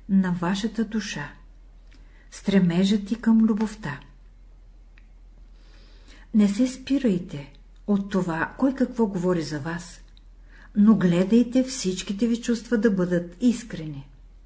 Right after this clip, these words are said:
Гледайте всеки нов ден да проявявате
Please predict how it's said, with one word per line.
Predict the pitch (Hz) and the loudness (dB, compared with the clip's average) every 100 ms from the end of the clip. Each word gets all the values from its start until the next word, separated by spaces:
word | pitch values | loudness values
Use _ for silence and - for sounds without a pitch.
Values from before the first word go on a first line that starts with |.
| - - - - - - - - - 214 | -20 -20 -20 -20 -20 -20 -20 -20 -10 0
Гледайте | 196 254 320 302 - 196 | 4 4 4 0 2 -2
всеки | - 262 262 269 | 0 -2 0 2
нов | 240 208 226 190 | 2 4 2 0
ден | 175 170 170 - | 0 0 -2 -6
да | 190 202 | -4 -4
проявявате | 202 202 180 151 180 165 - 165 | 0 -2 0 -2 -4 -6 -8 -12